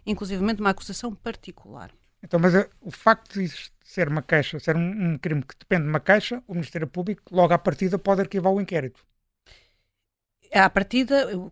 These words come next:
Speaker 1: Ministério Público tem de fazer,
Speaker 2: Ou
Speaker 1: tem,
Speaker 2: pode
Speaker 1: tem,
Speaker 2: não
Speaker 1: tem de
Speaker 2: abrir
Speaker 1: abrir,
Speaker 2: sequer?
Speaker 1: não, tem de abrir, tem
Speaker 2: Tem
Speaker 1: de
Speaker 2: de abrir.
Speaker 1: abrir, tem de abrir. O que pode acontecer é, é abrir e,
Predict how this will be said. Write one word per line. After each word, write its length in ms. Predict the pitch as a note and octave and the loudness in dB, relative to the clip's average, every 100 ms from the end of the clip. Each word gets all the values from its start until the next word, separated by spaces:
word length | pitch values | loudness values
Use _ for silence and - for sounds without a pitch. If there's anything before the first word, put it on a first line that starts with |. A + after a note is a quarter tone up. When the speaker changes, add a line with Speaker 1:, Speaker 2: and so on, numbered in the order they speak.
| - | -10
Speaker 1:
Ministério 300 | D#3+ F#3 F#3+ | -6 -4 -6
Público 260 | F#3+ G3+ | -10 -8
tem 140 | - G#3+ | -4 -4
de 60 | |
fazer, 260 | - G3 B3 | -4 -2 -2
Speaker 2:
Ou 40 | |
Speaker 1:
tem, 120 | - | 4
Speaker 2:
pode 80 | G#3+ | 8
Speaker 1:
tem, 100 | G#3+ | 8
Speaker 2:
não 60 | F#3+ | 10
Speaker 1:
tem 100 | G3+ | 8
de 80 | G3 | 8
Speaker 2:
abrir 80 | |
Speaker 1:
abrir, 160 | F#3 A#3+ | 8 8
Speaker 2:
sequer? 140 | F#3+ | 8
Speaker 1:
não, 120 | F#3 E3+ | 4 2
tem 160 | G#3+ | 0
de 60 | A3+ | 2
abrir, 260 | F3+ E3+ | 2 -2
tem 100 | - - | -10 -6
Speaker 2:
Tem 120 | E3+ | -2
Speaker 1:
de 60 | |
Speaker 2:
de 60 | D#3 | 0
abrir. 260 | G3+ A#3 D#4 | 4 4 4
Speaker 1:
abrir, 140 | F4 - | 2 -6
tem 140 | F#3 | -4
de 60 | F3 | -4
abrir. 240 | F#3+ C#4 | 0 0
O 60 | D4 | 0
que 80 | - | -4
pode 220 | F#3 F3+ | -6 -4
acontecer 580 | - G3 - B3 C#4+ - | -4 -6 -2 -2 -2 -2
é, 440 | G3+ - G#3+ F#3 - | -6 -4 -4 -4 -2
é 60 | |
abrir 400 | G3 A3+ C4 E4 - _ _ - | 0 2 2 -2 -12 _ _ 2
e, 240 | C4+ F3+ | 4 4